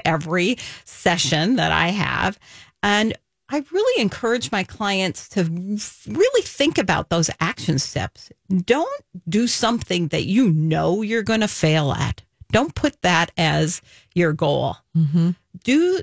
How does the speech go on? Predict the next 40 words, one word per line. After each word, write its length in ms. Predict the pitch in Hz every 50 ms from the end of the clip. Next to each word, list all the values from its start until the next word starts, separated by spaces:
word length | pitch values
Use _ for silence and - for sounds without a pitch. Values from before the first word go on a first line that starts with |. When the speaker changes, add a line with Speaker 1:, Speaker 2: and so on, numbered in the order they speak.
| - _ -
Speaker 1:
take 260 | - 214 220 - -
these 160 | 269 240 -
small 460 | - - - 208 190 175 170 175 190
baby 300 | 185 190 175 180 208 226
steps. 480 | 220 - - 277 381 - - - - - 170
Speaker 2:
Yeah, 240 | 156 175 170 170
Speaker 1:
Do 120 | 165 208 247
Speaker 2:
perfect. 160 | 285 285 -
Speaker 1:
things 400 | - 339 330 330 349 330 294 - -
that 220 | 254 247 240 -
you 180 | - 214 240 226
can 300 | - - 233 240 208 175
do 460 | 135 - 170 160 165 208 285 339 - _ _ _ _ _ _ _ _ _ -
and 240 | 202 190 185 160
then 200 | 165 170 160 151
feel 260 | 147 - - 160 147 139
successful 800 | - - 143 - - - 160 160 - - - 170 190 277 311
and 140 | 202 160 151
more 200 | 147 139 143 156
successful 720 | 156 - 175 165 - - 170 165 165 - - 175 185 208 240
and 140 | 220 185 185
more 240 | 175 180 196 247
successful, 720 | 320 - - 135 - - - 107 151 - - - - 147 143
right? 280 | 156 156 185 247 - _ _ _ -
That 200 | - 185 208 214
Speaker 2:
And 180 | 220 220 226
you 100 | 233 247
start 360 | 247 - - 277 294 359 339
feeling 560 | - - - 214 214 214 208 208 202 190 185 170
better. 400 | - 156 202 - 240 127 123 139
And 460 | 147 156 156 156 165 185 180 170 - -
as 220 | 196 185 185 -
you 80 | 202 180
start 220 | - 196 190 190
feeling 300 | - - 180 170 170 165
better 440 | 156 180 202 196 175 147 143 151 - _ _ _ _ _ _ _ _ _ _ _ _ _ _ _ _ _ _ _ _
health-wise, 840 | - - 240 269 - - - 151 135 131 131 131 139 139 - - - _ _ -
then 260 | 160 180 196 196 190
you're 100 | 180 175
encouraged 800 | 170 165 165 - - - 208 185 165 160 151 151 - - - -